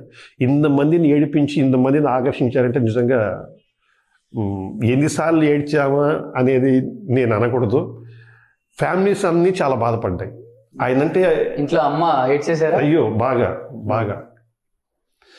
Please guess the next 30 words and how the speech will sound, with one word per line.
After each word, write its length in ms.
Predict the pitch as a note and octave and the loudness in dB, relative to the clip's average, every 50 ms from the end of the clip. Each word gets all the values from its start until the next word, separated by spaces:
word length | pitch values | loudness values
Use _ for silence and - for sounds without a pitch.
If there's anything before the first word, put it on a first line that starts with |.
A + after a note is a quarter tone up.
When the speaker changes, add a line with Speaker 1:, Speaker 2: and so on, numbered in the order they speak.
| - _ - | -16 _ -6
Speaker 1:
అంటే 120 | C3 - | -4 -2
అందరికీ 320 | B2 C3+ D#3+ F#3 G3 F#3 G3 | 0 0 0 0 0 0 2
అంత 160 | E3+ D#3+ D3 | 2 2 2
ఇష్టమైన 400 | D3 - - - F3 D#3+ D#3 D3 | 0 -2 0 0 0 2 2 2
వ్యక్తి 280 | C3+ B2+ G#2 - - A2+ | 2 0 0 -2 -2 -2
ఆయన. 240 | G#2+ F#2+ F#2+ F#2+ G2 - - - - - _ _ _ _ _ - | -2 -2 -2 -4 -8 -12 -16 -20 -20 -20 _ _ _ _ _ -4
పైగా 220 | C3 C3+ C#3+ E3+ D3 | -2 0 0 2 0
ఆయన 120 | D3+ D3 | 0 0
క్యారెక్టర్లోనే 760 | C3+ - C#3 C#3+ D3+ D3 D3 - E3+ D#3+ D3+ D3+ D3+ D3+ D#3 | -2 -2 -2 -2 -2 -4 -4 -2 0 0 2 2 2 0 2
ఉన్నారు 360 | D#3 C#3 A#2+ A2+ G#2+ F#2+ F#2+ | 2 2 2 2 0 0 -2
ఆయన, 200 | F#2 F2+ F2+ F2 - - - - _ - B2+ | -4 -6 -6 -10 -12 -14 -18 -20 _ -16 -14
Speaker 2:
మ్మ్. 280 | B2 A#2+ A#2 A2 - | -14 -12 -10 -6 -4
Speaker 1:
ఎక్కడ 300 | B2 A#2 A#2 - E3 D3+ | -4 -4 -2 0 0 0
బయట 340 | D#3 D3 A#2+ B2 A#2+ A#2 A#2+ | 2 2 2 0 0 0 0
రాలేదు. 520 | A2 G2 F#2 F#2 F#2 F#2 - - - - - _ _ _ _ _ _ _ _ _ _ _ _ _ _ _ - - | 0 0 0 -2 -4 -6 -10 -14 -20 -20 -20 _ _ _ _ _ _ _ _ _ _ _ _ _ _ _ -6 -2
అందులో 240 | C3 C#3 C#3+ D#3+ B2+ | 0 2 2 0 0
ప్రతి 240 | D3 C3+ - - | 0 -2 0 0
ఒక్కరు 220 | D#3 D3+ D#3 F#3+ F3+ | -2 0 0 0 0
ఏడవలసింది. 540 | E3+ D#3+ D#3+ D#3 D#3+ D#3 D#3 D#3 C#3 A#2+ A2 | 2 2 2 2 2 2 2 2 2 2 2
అది 200 | F#2+ A2 A2 A#2+ | 2 2 2 2
ఎన్నిసార్లు 480 | B2 D3 C#3+ - D#3+ D#3 D#3 D#3 D3 | 2 2 0 0 0 0 2 2 2
ఏడ్చారు 340 | D3+ D3 C#3+ D3 D#3+ C#3+ C#3+ | 2 0 0 0 0 0 2
అనేది 240 | C#3 C#3 C3+ C3 B2 | 2 2 2 2 2
కాదు, 440 | C3+ B2+ B2 B2 C#3+ - - - - - - - - - - _ _ _ _ - - E3+ | 2 2 0 0 0 -2 -4 -8 -16 -20 -20 -20 -20 -20 -20 _ _ _ _ -6 -2 0
చూసిన 260 | F3+ F#3 F#3 G3 F#3+ | 0 0 0 0 0
కొన్ని 260 | E3+ F3 F3 F3 D#3 | 2 2 2 2 4
కొన్ని 180 | E3+ F3 D#3+ D#3 | 2 2 0 0
సందర్భాల్లో 640 | E3 E3+ D#3 D#3 F3 F3 D#3+ E3 E3 E3+ E3+ E3 E3 | -2 -2 -2 -2 -2 0 0 0 0 0 0 0 0
అంతా 180 | E3 D#3+ F#3 | 0 -2 -2
ఆయన 500 | E3+ E3 D#3+ D#3+ D#3+ D3+ D3 C#3+ C3+ - | -2 -2 -2 -2 0 0 0 0 -2 -4